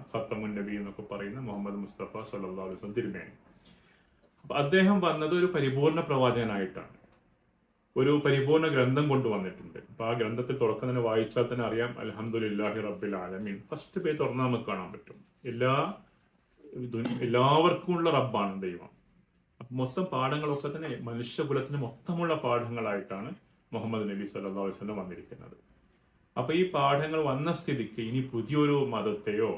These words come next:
പുതിയൊരു മതം കൊണ്ടുവരുന്ന പ്രവാചകനെയോ നമ്മൾക്ക് ആവശ്യം വരുന്നില്ല. അതുകൊണ്ട് പൊതുവെ മുസ്ലിങ്ങളും എല്ലാവരും തന്നെ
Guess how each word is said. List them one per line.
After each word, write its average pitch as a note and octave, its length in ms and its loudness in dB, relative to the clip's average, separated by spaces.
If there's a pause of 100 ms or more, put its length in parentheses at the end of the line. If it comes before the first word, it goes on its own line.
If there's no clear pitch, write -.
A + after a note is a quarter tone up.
(680)
പുതിയൊരു C#3+ 440 4 (140)
മതം B2 240 4
കൊണ്ടുവരുന്ന B2+ 480 4
പ്രവാചകനെയോ A2+ 520 0
നമ്മൾക്ക് G#2+ 400 -4
ആവശ്യം G2+ 400 -2
വരുന്നില്ല. A2 440 -2 (260)
അതുകൊണ്ട് A2+ 320 -2 (100)
പൊതുവെ E3 300 2
മുസ്ലിങ്ങളും A2+ 500 -6 (280)
എല്ലാവരും B2+ 380 4
തന്നെ D#3 140 -6